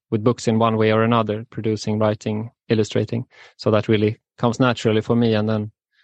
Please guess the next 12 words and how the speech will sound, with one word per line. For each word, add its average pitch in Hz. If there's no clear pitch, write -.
when 113
I 104
started 110
investing, 110
that 107
was 104
probably 110
when 107
I 107
turned 110
around 110
eighteen, 113